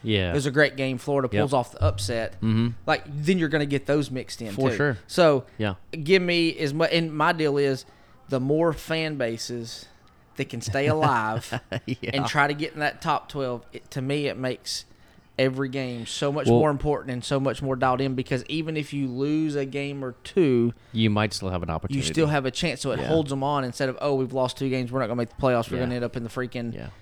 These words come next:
Speaker 2: you know,
Speaker 1: Let's focus on next
Speaker 2: Dollar
Speaker 1: year,
Speaker 2: General Bowl or
Speaker 1: whatever.
Speaker 2: whatever."
Speaker 1: Yeah, and whatever the heck it is. I think the other thing that's crazy, too, is, like, you're hearing that same thing. The same thing happened in N F L, right? When they extended that regular season game. That, "Oh, this is not gonna," man,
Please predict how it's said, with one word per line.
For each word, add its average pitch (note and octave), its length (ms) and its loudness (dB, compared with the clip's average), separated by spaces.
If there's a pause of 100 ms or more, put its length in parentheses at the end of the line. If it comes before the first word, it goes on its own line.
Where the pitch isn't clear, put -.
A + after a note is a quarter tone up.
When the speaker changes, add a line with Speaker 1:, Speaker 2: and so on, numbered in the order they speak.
Speaker 2:
you B2+ 140 -6
know, G2 240 -2 (320)
Speaker 1:
Let's G2+ 180 -4
focus G2+ 320 -2
on F#2 120 -2
next F2+ 180 -4
Speaker 2:
Dollar C3+ 200 4
Speaker 1:
year, - 60 0
Speaker 2:
General A#2+ 300 2
Bowl G#2+ 100 -2
or F2+ 40 2
Speaker 1:
whatever. F2+ 260 0
Speaker 2:
whatever." F#2+ 100 -4
Speaker 1:
Yeah, F2 260 2
and F2+ 120 -2
whatever D2+ 160 -2
the F2+ 80 -2
heck - 160 -6
it - 60 -8
is. D2 200 -4 (680)
I A2 80 6
think C#3+ 200 4
the A#2+ 140 6
other B2 140 8
thing A#2 180 2
that's G#2+ 140 4
crazy, G2+ 340 2
too, G#2+ 180 4
is, G2 140 4
like, F2+ 160 0
you're G2+ 140 2
hearing A#2 240 4
that F2+ 160 0
same G2+ 260 0
thing. G2 300 0
The G#2 80 0
same G#2+ 240 0
thing G2+ 140 -2
happened F2+ 380 -2
in E2+ 120 -2
N F2+ 160 -2
F F2 160 -2
L, G#2 180 2
right? F2 180 0
When F2+ 140 -2
they F2 160 0 (160)
extended - 460 -2
that D2+ 200 -2
regular F#2 300 -4
season F#2+ 280 -6
game. F#2 240 -2
That, F2+ 100 0
"Oh, B2 280 2
this A#2+ 180 -6
is B2+ 100 -6
not A#2+ 200 -6
gonna," F2+ 200 -8
man, C3+ 280 -2